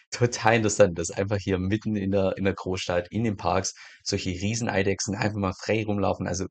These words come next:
überall, dann überall im Wasser rumschwimmen und die ganzen Leute da, die, also <laughs> für die ist es so gefühlt gar nichts mehr Besonderes, nur die ganzen Touris stehen da mit ihrer Kamera, genauso auch ich, <laughs> und machen dann irgendwelche Bilder davon.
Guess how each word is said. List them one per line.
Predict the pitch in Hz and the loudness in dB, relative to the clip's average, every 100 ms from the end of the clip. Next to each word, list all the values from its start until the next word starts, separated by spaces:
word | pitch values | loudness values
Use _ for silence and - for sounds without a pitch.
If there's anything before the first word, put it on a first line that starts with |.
| - | -6
überall, | 156 139 113 110 110 110 | 0 2 2 4 4 4
dann | 101 92 | 2 -2
überall | 95 98 95 | -4 -4 -4
im | 90 | -2
Wasser | 107 - | -2 0
rumschwimmen | 104 101 - 98 95 95 - - - | -2 -2 -2 -2 -4 -6 -16 -14 -2
und | |
die | 101 | 0
ganzen | 110 120 123 | 0 0 2
Leute | 95 104 123 | 2 2 4
da, | 113 107 | 4 4
die, | 107 104 98 - _ | 4 0 -2 -6 _
also | - - 101 | 0 2 2
<laughs> | 90 | 2
für | 113 | 0
die | 110 | 2
ist | 117 - | 0 0
es | 131 | 0
so | 104 | 0
gefühlt | 104 101 95 98 120 131 | -2 -2 -2 -2 -2 -2
gar | 101 120 | -2 -2
nichts | 135 113 | 0 2
mehr | |
Besonderes, | 95 95 101 92 85 | 2 2 2 0 0
nur | 107 | -2
die | 104 | 0
ganzen | 98 92 95 | 0 0 -2
Touris | 95 104 107 101 | -2 0 0 0
stehen | - 101 | 0 -2
da | 101 101 104 - - - | 0 0 -2 -14 -14 -12
mit | 85 | 0
ihrer | 90 90 | 0 4
Kamera, | - 98 101 | 4 4 4
genauso | 90 87 85 - | 0 -2 -2 0
auch | - | 2
ich, | 139 - - | 2 0 2
<laughs> | |
und | 170 175 190 - - - - - | 0 2 0 -2 -6 -6 -6 0
machen | 101 110 | 0 4
dann | 107 101 | 4 4
irgendwelche | 95 95 98 | 2 0 -2
Bilder | 95 110 98 | 0 2 2
davon. | 85 - 87 123 | 2 2 2 2